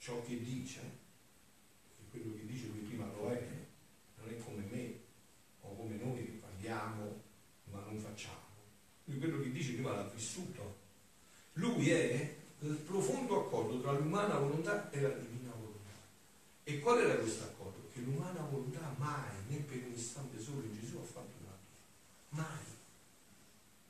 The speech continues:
E Gesù l'ha detto nel, nel Vangelo, come ha detto io sono venuto a fare la volontà di papà, mi uccido e fare la volontà del padre. Non sono mai venuto,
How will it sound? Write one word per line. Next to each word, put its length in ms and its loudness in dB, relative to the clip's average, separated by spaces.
E 60 -10
Gesù 220 -4
l'ha 120 0
detto 320 0
nel, 260 -8
nel 160 -8
Vangelo, 460 -10
come 180 -4
ha 40 -6
detto 240 -4
io 240 2
sono 320 0
venuto 320 -2
a 40 0
fare 360 -6
la 80 -4
volontà 400 -6
di 220 -4
papà, 420 -6
mi 140 -4
uccido 400 -2
e 40 -2
fare 360 -6
la 60 -4
volontà 380 -10
del 120 -8
padre. 400 -8
Non 80 -12
sono 180 -2
mai 140 -2
venuto, 300 0